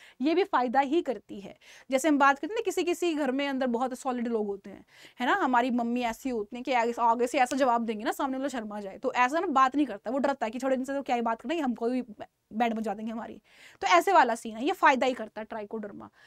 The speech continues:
क्योंकि ये आपका फास्फोरस को, आपके नाइट्रोजन को स्थिरीकरण करेगा, पौधे को फायदा ही करेगा ट्राइकोडर्मा, क्योंकि कवक है ना,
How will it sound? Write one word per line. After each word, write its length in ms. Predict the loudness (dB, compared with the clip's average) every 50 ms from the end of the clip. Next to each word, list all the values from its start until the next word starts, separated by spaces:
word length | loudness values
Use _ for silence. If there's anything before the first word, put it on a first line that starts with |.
| -20 -6 2
क्योंकि 200 | 6 8 8 8
ये 220 | 8 6 6 6 8
आपका 380 | 8 8 8 6 4 2 2 2 2 -2 -18 -20 -20 -20 _ _ 8
फास्फोरस 580 | 10 10 8 8 4 4 6 6 6 4 2 -2
को, 320 | -4 -2 2 2 2 4
आपके 340 | 4 4 4 2 2 0 0
नाइट्रोजन 580 | 2 4 4 4 2 2 0 0 0 0 0 0
को 140 | -2 -4 -8
स्थिरीकरण 520 | -6 -4 -2 0 0 0 0 -2 -2 -2
करेगा, 400 | -4 -6 -6 -6 -6 -6 -8 -8 -8 _
पौधे 240 | -2 0 0 0 0
को 140 | 0 0 0
फायदा 320 | 4 4 4 4 4 2
ही 80 | 0 0
करेगा 280 | 0 0 -2 -2 -2 -4
ट्राइकोडर्मा, 560 | -4 -6 -6 -6 -8 -10 -10 -10 -10 -12 -10
क्योंकि 200 | -6 -4 -2 -2
कवक 360 | 2 2 2 2 2 0 -2
है 60 | -4
ना, 120 | -6 -6